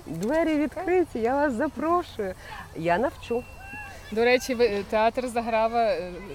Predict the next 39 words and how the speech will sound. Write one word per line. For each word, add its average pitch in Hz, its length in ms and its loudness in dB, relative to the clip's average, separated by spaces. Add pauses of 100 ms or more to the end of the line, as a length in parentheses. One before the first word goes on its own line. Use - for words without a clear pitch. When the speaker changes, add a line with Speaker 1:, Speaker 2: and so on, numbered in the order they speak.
(340)
Speaker 2:
коли 240 180 0
вони 220 200 0
будуть 247 220 -4
святкувати 247 480 2
своє 240 260 -2
сімдесятиліття, 233 800 -4
це 226 160 0
український 233 400 4
Speaker 1:
Наступному 285 360 4
році. 277 100 4
Speaker 2:
самодіяльний 240 580 4
театр, 220 540 0 (180)
Speaker 1:
Так. 147 260 -2
Speaker 2:
який 254 260 -4
вже 269 220 -2
існує 247 380 -2
в 247 40 -4
Торонто 233 480 -2
сімдесят 214 560 -6
років. 185 420 -4
Так 147 80 -6
Speaker 1:
Так. 131 100 -4
Speaker 2:
що - 120 -10
приєднуйтеся, 247 880 -4
тому 214 180 -6
що - 100 -12
треба 208 200 -6
продовжувати 208 600 -6 (100)
цю 190 80 -12
справу. 160 400 -6 (300)
Speaker 1:
Да. 135 100 -6 (240)
Speaker 2:
А 175 40 -6
оця 190 500 -4 (240)
прекрасна 185 720 -6 (320)
Оксана 196 420 -2
Смільська 214 440 -6
буде 196 280 -4
ваша 202 420 -2
режисерка 226 680 -2